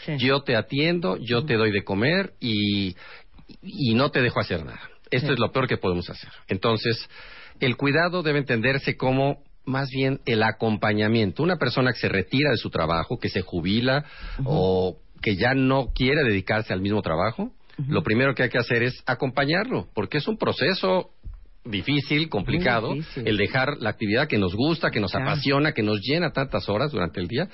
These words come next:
Speaker 1: Claro.
Speaker 2: Al día siguiente, bueno, bye, gracias, y ahora sí en la casa, todo el día frente al televisor, o sentados,
Speaker 1: Claro.
Speaker 2: viendo cuatro paredes.
Speaker 1: Claro.
Speaker 2: Entonces, en esa etapa que es la más compleja del ser humano, de dejar la actividad,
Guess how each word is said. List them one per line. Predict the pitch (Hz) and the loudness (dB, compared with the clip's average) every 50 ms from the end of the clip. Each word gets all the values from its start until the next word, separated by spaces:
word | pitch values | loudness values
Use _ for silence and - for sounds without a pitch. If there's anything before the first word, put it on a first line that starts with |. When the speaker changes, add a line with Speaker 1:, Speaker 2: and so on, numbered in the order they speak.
| - - - | -14 -14 -8
Speaker 1:
Claro. | - 127 120 131 127 - | -6 -4 -4 -4 -4 -2
Speaker 2:
Al | - 101 104 | 0 0 2
día | 113 131 127 | 2 2 2
siguiente, | - 131 107 120 127 127 123 - 170 196 285 269 - - - | 0 0 2 2 2 2 0 0 -2 -2 -2 -4 -10 -16 -8
bueno, | - 90 92 85 87 | -4 -2 0 0 2
bye, | 95 117 156 190 147 | 2 2 2 2 0
gracias, | 123 120 131 160 - - 180 214 302 - - - - - - - - | 0 0 0 0 -2 -2 -4 -6 -6 -8 -14 -18 -20 -20 -20 -16 -4
y | 123 110 | 0 0
ahora | 110 117 117 | 2 2 0
sí | - 135 | 0 0
en | 117 113 | 2 2
la | 104 92 | 0 0
casa, | - 123 123 131 - - 175 214 285 - - - - | 0 0 0 0 0 -2 -2 -2 -4 -8 -12 -6 -2
todo | 110 110 110 | 0 0 2
el | 107 101 | 0 0
día | 107 107 123 156 | 0 0 0 0
frente | 147 - 101 87 80 87 | 0 -2 -4 -2 -2 -2
al | 76 73 | -2 -2
televisor, | - 80 78 76 73 - - 120 151 185 - - - - - - - - - | -2 -2 -4 -4 -4 -2 0 0 2 0 -2 -6 -14 -18 -18 -18 -18 -8 -4
o | 87 85 | -2 -2
sentados, | - 104 98 92 - - 120 127 131 135 170 220 285 - - - | 0 0 -2 -2 0 0 0 2 2 0 -2 -4 -6 -10 -14 -16
Speaker 1:
Claro. | - - - 120 | -16 -8 -4 -2
Speaker 2:
viendo | 104 101 107 107 | 0 0 0 0
cuatro | - 98 - - - | 0 -2 -2 -4 -6
paredes. | - 127 120 113 - - - - - - | -8 -8 -10 -12 -14 -16 -16 -16 -14 -10
Speaker 1:
Claro. | 147 131 107 101 - - - | -8 -8 -8 -8 -10 -6 -2
Speaker 2:
Entonces, | 143 143 147 160 135 120 - 143 156 151 - - - - - - - - - - - - - | -2 0 2 2 0 0 0 0 -2 -2 -4 -10 -14 -16 -18 -20 -20 -20 -20 -20 -20 -4 0
en | 104 104 110 | 2 2 2
esa | 123 120 151 135 | 2 2 0 -2
etapa | - - 139 127 - - 113 - | 0 0 -2 -2 -2 -4 -6 -4
que | - 120 | -2 -2
es | 117 110 | -2 0
la | 117 101 90 | -2 -2 -2
más | 101 131 151 147 | 0 0 -2 0
compleja | - 147 117 - 123 107 107 104 - 104 90 | 0 -2 0 2 2 2 2 2 0 0 -2
del | 85 82 | 0 0
ser | - 104 101 | 0 0 0
humano, | 95 98 101 107 127 120 | 2 2 0 0 0 0
de | 95 82 76 | -2 -2 -2
dejar | 73 - 98 95 95 - - | -2 0 0 -2 -2 -4 -4
la | 95 85 82 | -2 -2 -2
actividad, | 82 - - 85 82 87 92 123 180 | -2 -2 -4 -4 0 0 2 0 0